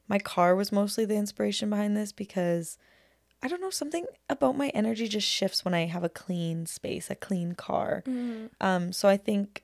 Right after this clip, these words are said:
Speaker 1: just making sure that I maintain that cleanliness, not
Speaker 2: Is
Speaker 1: just,
Speaker 2: key.
Speaker 1: like, deep cleaning every, like, once a month or e-, once every
Speaker 2: Yeah.
Speaker 1: couple months, you know?
Speaker 2: Yeah.
Speaker 1: So that was my in.
Speaker 2: That is something my mom has preached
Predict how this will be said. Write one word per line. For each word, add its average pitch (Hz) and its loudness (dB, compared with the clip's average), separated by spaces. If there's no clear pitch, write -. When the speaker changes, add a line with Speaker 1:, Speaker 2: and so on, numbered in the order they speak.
Speaker 1:
just 214 -4
making 202 0
sure 202 -2
that 196 2
I 185 0
maintain 180 0
that 170 -4
cleanliness, 170 -4
not 190 4
Speaker 2:
Is 190 -10
Speaker 1:
just, 196 2
Speaker 2:
key. 180 2
Speaker 1:
like, 185 6
deep 190 -2
cleaning 180 2
every, 165 0
like, 175 0
once 170 2
a 165 -4
month 143 -2
or 156 0
e-, 165 2
once 165 0
every 156 0
Speaker 2:
Yeah. 151 -4
Speaker 1:
couple - -4
months, - -8
you 175 -4
know? 175 -2
Speaker 2:
Yeah. - -10
Speaker 1:
So - 2
that 202 6
was 190 -4
my 180 -2
in. 151 -6
Speaker 2:
That 220 -4
is 277 -6
something 214 -8
my 202 -6
mom 196 -8
has 196 -8
preached - -10